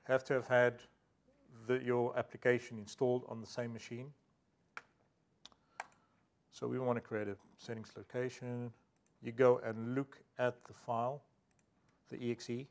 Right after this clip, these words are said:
of the application. So it doesn't matter where I had, uh, I used seven zip, could be your own application. So I go to the E X E file, I open it.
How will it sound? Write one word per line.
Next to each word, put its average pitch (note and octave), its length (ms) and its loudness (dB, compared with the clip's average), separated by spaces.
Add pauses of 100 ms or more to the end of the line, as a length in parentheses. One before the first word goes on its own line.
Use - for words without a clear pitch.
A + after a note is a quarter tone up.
(220)
of B2 180 0
the A#2+ 100 0
application. A#2 640 -4 (720)
So - 100 -8
it A#2 60 -2
doesn't C#3 220 6
matter C3 300 6 (240)
where A#2+ 500 6
I B2 140 4
had, A#2 320 2 (160)
uh, A2+ 300 -6 (540)
I B2 80 4
used B2 320 2
seven C3 260 4
zip, C3+ 380 0 (1200)
could A2+ 180 -8
be A#2 200 -2 (380)
your A2+ 140 -2
own A#2+ 220 -2
application. A#2+ 600 -4 (800)
So A#2+ 80 -4
I - 20 0
go C3 120 6
to C#3+ 120 -2
the C3 160 -2
E C#3+ 80 0
X - 160 -6
E D3+ 40 -8
file, C#3 400 0 (180)
I A#2 140 -8
open C#3 280 0
it. C#3 280 -6